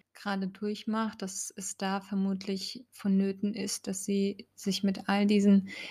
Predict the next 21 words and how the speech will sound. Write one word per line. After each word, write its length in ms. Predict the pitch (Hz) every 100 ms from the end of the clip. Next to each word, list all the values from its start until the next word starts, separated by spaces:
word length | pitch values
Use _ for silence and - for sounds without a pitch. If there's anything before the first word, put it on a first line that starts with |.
| - _ _
Kisten, 680 | - 254 247 - - 190 180
die 120 | 180
sie 80 | 180
dazu 400 | 185 185 - 247
gemacht 520 | 220 185 180 185 -
hat, 220 | 196 190
sich 220 | - 190 202
mit 140 | 190
denen 180 | 208 196
konfrontiert, 1040 | 208 202 - 214 202 - 190 175 170 - - _
Stück 300 | - - 208
für 140 | - 214
Stück 280 | - 196
aufmacht 640 | 226 185 190 - 208 220 - -
und 480 | 196 196 190 190 - -
lernt, 640 | 196 196 196 196 190 -
damit 240 | 196 196
anders 280 | 202 202 196
umzugehen. 880 | - 220 190 185 190 175 175 185 190 _ _ _
Deswegen 320 | 214 - 196 185
haben, 200 | 196